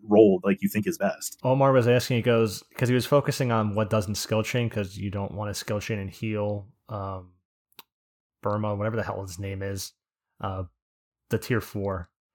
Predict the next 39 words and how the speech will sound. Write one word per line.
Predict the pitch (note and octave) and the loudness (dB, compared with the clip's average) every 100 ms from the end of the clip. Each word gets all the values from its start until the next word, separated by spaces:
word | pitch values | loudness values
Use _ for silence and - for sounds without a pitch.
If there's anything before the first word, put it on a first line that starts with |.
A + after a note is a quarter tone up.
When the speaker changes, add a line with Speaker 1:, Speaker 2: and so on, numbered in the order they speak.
| _ | _
Speaker 2:
So | - C#3+ B2 A#2+ | 0 4 6 4
it's | C3 A#2 | 0 0
like, | B2 A2+ | 2 2
he's | A#2+ A2 | 0 0
like, | A2+ - _ _ - | 0 0 _ _ 0
"Maybe | D3 D3+ | 4 4
next | D3+ | 4
time | D#3 | 2
you | B2+ | 4
go | A2+ | 4
blue, | G2+ D3 D#3+ | 4 6 6
but | G2 G#2+ - _ _ _ | 6 2 0 _ _ _
maybe | B2+ C3 A#2+ | -4 -2 0
Savage | - C3 D#3+ - | 2 2 2 0
Blade, | A#2 G#2+ G#2 | 0 0 0
what, | A2 - | -4 -6
what | A#2+ B2 B2+ | -4 -4 0
won't | C3+ A#2+ | 0 0
skill | - C#3+ | 0 2
chain | C#3+ A#2+ | 2 2
with | A2 | 2
Savage | D3+ F3 C3 | 2 2 0
Blade?" | - F#2+ - | -2 -4 -4
And | A#2 | -2
the | B2 | -2
answer | B2 - | -2 -2
will | G#2 | -2
be, | G#2+ | 0
like, | G#2 G2+ - _ _ _ | -2 -4 -6 _ _ _
Garuda's | G#2+ G2 G#2+ G2 | -6 -2 -2 -4
Predator | - G#2 G2+ G2 | -4 -2 -2 -2
Claws, | - G#2 G2 F#2+ F#2+ F#2+ F2+ | -6 -6 -4 -4 -6 -8 -10
uh, | F#2 F2+ F2+ F2+ F2+ | -10 -10 -10 -8 -10
Shark | F2+ - G2+ G2 | -8 -4 -2 -2
Speaker 1:
<laughs> | A#2+ | -2
Speaker 2:
Bite, | A2+ G2 G2+ | 0 0 0
anything | B2+ D#3 E3 | 0 4 6
that's, | C#3+ A#2+ - _ _ _ | 4 2 -4 _ _ _
that's, | A#2+ A2 - | 2 2 0